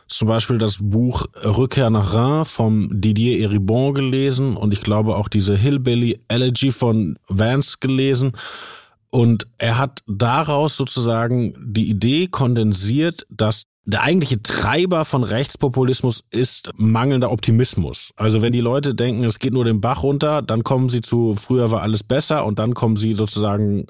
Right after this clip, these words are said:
jetzt wähle ich ganz rechts. Und deshalb sagt er immer, die A F D ist eine schlechte Laune-Partei. Das ist ja so ein Scholz-Wort, das er immer wiederholt, jetzt auch bei der Maischberger gesagt hat. Und eigentlich ist das ja Quatsch, weil ich zum Beispiel hab auch immer, oder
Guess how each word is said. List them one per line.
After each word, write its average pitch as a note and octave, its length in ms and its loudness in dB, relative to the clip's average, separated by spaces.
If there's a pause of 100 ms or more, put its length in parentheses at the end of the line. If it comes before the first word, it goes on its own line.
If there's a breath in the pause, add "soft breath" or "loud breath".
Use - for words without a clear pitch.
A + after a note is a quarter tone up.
jetzt G2+ 280 -4
wähle G#2 180 0
ich G2+ 80 -4
ganz G2 320 -2
rechts. E2 300 -4 (600 loud breath)
Und A2 180 0
deshalb D3+ 280 0
sagt B2+ 260 -2
er D3 120 -2
immer, C#3+ 240 0
die A#2+ 160 -2
A B2 140 0
F B2 100 -2
D C#3+ 160 0
ist C#3 120 -2
eine B2 160 2
schlechte C3+ 340 -2
Laune-Partei. F#2+ 880 -2 (160)
Das G2 160 -2
ist B2+ 160 -2
ja C#3 60 2
so A#2+ 80 2
ein A2 60 0 (140)
Scholz-Wort, C3 760 -2
das A#2+ 120 -2
er F2 60 -2
immer D#3+ 240 0
wiederholt, C#3+ 540 0
jetzt B2 180 -4
auch A#2 80 -4
bei B2 140 0
der A#2 100 0
Maischberger G#2+ 580 0
gesagt G2+ 380 -4
hat. D#3 160 -2 (480 loud breath)
Und A2 260 -2 (160)
eigentlich E3+ 380 -2
ist C3 140 -2
das C#3 80 -2
ja C3 100 -2
Quatsch, - 360 -4
weil A#2 160 0
ich C3+ 100 -4
zum D3 160 -2
Beispiel C3+ 320 -2
hab - 260 -6
auch F#3 240 -2
immer, G2 560 0
oder G2 240 0